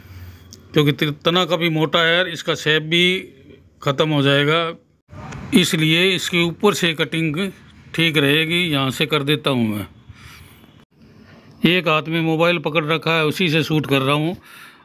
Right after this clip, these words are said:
और एक हाथ से कटिंग कर रहा हूँ, इसलिए थोड़ी दिक्कत होती है और वीडियो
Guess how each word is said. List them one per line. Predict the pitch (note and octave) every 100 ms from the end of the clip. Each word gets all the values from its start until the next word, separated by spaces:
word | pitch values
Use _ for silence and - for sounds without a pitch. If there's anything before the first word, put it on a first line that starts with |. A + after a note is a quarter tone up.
| -
और | C3+ D#3
एक | F3
हाथ | D#3 D3+
से | D#3
कटिंग | D3 C3+ D3
कर | C3
रहा | A#2+ B2
हूँ, | A#2+ G#2+ - -
इसलिए | C#3+ F#3 E3+
थोड़ी | F3
दिक्कत | D#3+ D#3 F3+
होती | E3 D3 E3+ E3+
है | F3 F3+
और | E3+ D#3
वीडियो | C#3 D#3 D3+ F3 F3+